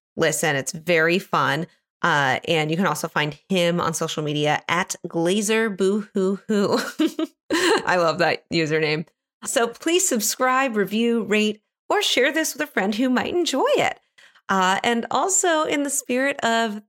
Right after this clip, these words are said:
today's episode, you know, uh, don't be afraid to try something new. Maybe, uh, check out those different websites that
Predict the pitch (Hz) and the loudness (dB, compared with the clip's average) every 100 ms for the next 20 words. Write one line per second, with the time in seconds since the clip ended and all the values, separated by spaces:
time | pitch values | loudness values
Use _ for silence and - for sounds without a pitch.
0 | - 240 208 208 233 226 - - 214 - | -4 -4 0 0 2 0 -2 -2 -4 0
1 | - - 185 - 220 202 190 214 _ _ | 0 0 -2 -2 -2 0 -2 -4 _ _
2 | _ _ - 220 214 214 262 269 330 - | _ _ -2 0 0 0 -2 0 -2 0
3 | 294 294 254 254 254 269 254 240 254 240 | -2 -2 -2 -2 -2 -4 -2 0 0 -2
4 | - - 190 202 214 220 190 190 190 208 | -4 -2 0 2 0 2 2 0 -2 -4
5 | 208 208 202 196 214 - 180 180 202 175 | -4 -4 -4 -4 -6 -4 -4 -2 -2 -2
6 | - - - 160 170 165 | -4 -8 -6 -2 0 -2